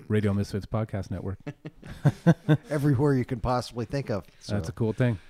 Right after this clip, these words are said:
Speaker 2: All right. I'm John Myers. We are the Winemakers. Thank you, Brian Casey. Thank you so much, Bart Hansen, Sam Couturier, as always.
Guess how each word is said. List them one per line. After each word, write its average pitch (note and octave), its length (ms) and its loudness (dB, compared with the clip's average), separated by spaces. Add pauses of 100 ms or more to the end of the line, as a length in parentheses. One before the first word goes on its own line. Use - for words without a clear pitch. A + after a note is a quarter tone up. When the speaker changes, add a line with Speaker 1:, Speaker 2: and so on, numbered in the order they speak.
(440)
Speaker 2:
All F#3 180 10
right. G#3 340 6
I'm D#3+ 180 0
John E3 280 4
Myers. D#3 360 2
We C3+ 180 2
are C#3+ 240 2
the C3 100 -4
Winemakers. C#3 640 -2
Thank C#3 280 0
you, B2 360 2
Brian A#2+ 300 2
Casey. C3 400 -2
Thank A2+ 300 -4
you A2 100 -4
so A2 160 -4
much, A#2 400 -4
Bart G2+ 200 -2
Hansen, G2+ 500 -6
Sam G2 260 -6
Couturier, G#2 400 -6
as F#2+ 140 -8
always. A2 400 -4